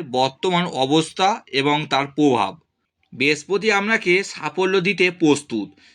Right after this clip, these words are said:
কিন্তু শনির কঠোর পরীক্ষা এখনও চলছে। দু হাজার পঁচিশ সালে কুম্ভ রাশির জন্য সবচেয়ে গুরুত্বপূর্ণ দুটি গ্রহ হল বৃহস্পতি ও শনি।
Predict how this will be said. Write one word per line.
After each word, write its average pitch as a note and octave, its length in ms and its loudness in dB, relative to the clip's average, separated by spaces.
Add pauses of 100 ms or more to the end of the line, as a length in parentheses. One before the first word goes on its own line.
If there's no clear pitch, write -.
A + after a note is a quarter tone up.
(180)
কিন্তু G#3 360 0 (440)
শনির E3 540 -2 (120)
কঠোর C#3+ 440 -2
পরীক্ষা E3+ 500 0 (220)
এখনও D#3+ 520 -4
চলছে। A#2 500 -2 (540)
দু C#3+ 100 0
হাজার F3+ 240 2 (100)
পঁচিশ E3+ 360 0 (100)
সালে A3 240 2 (360)
কুম্ভ F3 360 0
রাশির F3+ 380 0
জন্য G3 240 2 (400)
সবচেয়ে C#3 560 0 (100)
গুরুত্বপূর্ণ E3+ 760 0 (100)
দুটি D3+ 360 0
গ্রহ C#3 360 2
হল G3+ 220 4 (520)
বৃহস্পতি D#3 680 2 (280)
ও D#3 120 -4
শনি। C3 460 -4